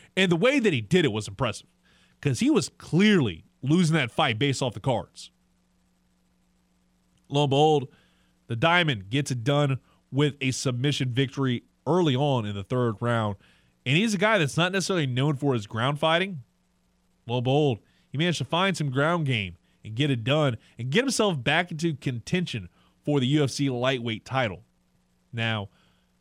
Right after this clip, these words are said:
whether or not he has a chance, that's a different conversation, 'cause I feel like we could see Chandler Poirier two, and then maybe, not, not Chandler two, but it'd be Oliveira two, excuse me. And then maybe he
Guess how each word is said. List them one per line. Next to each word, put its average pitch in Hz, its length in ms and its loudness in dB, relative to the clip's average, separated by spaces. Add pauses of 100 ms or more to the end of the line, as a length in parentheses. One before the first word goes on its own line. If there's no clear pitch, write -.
whether 127 260 0
or 135 60 0
not 131 160 0
he 123 340 0
has 110 260 -4
a 95 40 -16
chance, 214 500 -4
that's 135 200 -4
a - 20 -20
different 123 200 -6
conversation, 120 500 -4
'cause 101 140 -10
I 107 60 -14
feel 190 200 -2
like 170 200 0 (220)
we 123 100 -4
could 113 180 -6
see 107 500 -4 (580)
Chandler 165 400 0
Poirier 123 460 0
two, 156 460 0 (440)
and 117 200 -6
then 123 280 -2
maybe, 147 420 0 (1200)
not, 165 200 -2 (120)
not 123 160 -4
Chandler 104 260 -6
two, 113 220 -4
but 107 240 -8
it'd 110 80 -8
be 104 200 -8
Oliveira 127 460 -2
two, - 340 -18
excuse 107 360 -8
me. - 160 -20 (1600)
And 135 140 0
then 127 180 0
maybe 135 520 0 (200)
he 127 200 -4